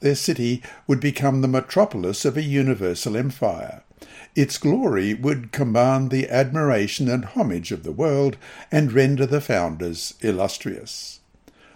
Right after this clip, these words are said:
The magnificent tower, reaching to the heavens,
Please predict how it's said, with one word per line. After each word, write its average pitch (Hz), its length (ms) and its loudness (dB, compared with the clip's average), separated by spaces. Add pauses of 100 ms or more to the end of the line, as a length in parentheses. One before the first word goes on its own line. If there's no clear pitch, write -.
The 127 80 2
magnificent 107 760 -2
tower, 120 560 0
reaching 120 440 0
to 101 80 -8
the 90 120 -4
heavens, 123 540 -2